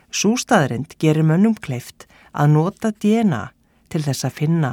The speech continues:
afbrotamenn og sanngreina látna sem ekki er vitað hverjir eru. Við getum beitt D N A-greiningu ef við höfum einhvers konar sýni úr manni í höndunum og í því eru D N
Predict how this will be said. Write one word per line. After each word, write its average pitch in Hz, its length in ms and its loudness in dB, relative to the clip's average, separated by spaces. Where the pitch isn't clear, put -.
afbrotamenn 165 760 -2
og - 160 -8
sanngreina 185 720 0
látna 143 480 -6
sem 156 240 0
ekki 185 320 -2
er 151 80 -2
vitað 147 480 -4
hverjir 135 460 -2
eru. - 160 -12
Við 202 240 4
getum 190 240 2
beitt - 400 -4
D 214 160 2
N 190 220 2
A-greiningu 143 720 -2
ef 143 160 0
við 139 160 -2
höfum 160 400 0
einhvers 196 420 -4
konar 147 340 -2
sýni 190 520 2
úr 143 180 0
manni 151 460 -2
í 143 80 -4
höndunum 131 480 -2
og 170 100 2
í 160 80 2
því 170 220 -4
eru 175 220 -2
D 202 260 0
N 185 140 0